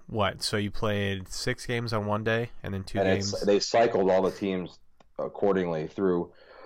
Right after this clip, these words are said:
Speaker 2: the field. So, like, if you started on, it was always the same cycle.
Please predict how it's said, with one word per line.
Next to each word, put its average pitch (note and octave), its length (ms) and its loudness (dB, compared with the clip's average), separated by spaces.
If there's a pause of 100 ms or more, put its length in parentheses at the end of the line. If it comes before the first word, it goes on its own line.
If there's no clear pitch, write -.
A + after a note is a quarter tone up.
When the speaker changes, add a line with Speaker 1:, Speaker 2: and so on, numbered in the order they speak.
Speaker 2:
the G2 80 0
field. G2 400 2
So, A2 140 2
like, G#2 160 2
if G#2 100 -4
you A2 120 2
started G#2+ 440 4
on, F#2+ 320 2 (1080)
it A2 60 2
was G#2 160 4
always A2 240 6
the F2+ 60 -8
same F#2+ 220 -2
cycle. F#2 460 -2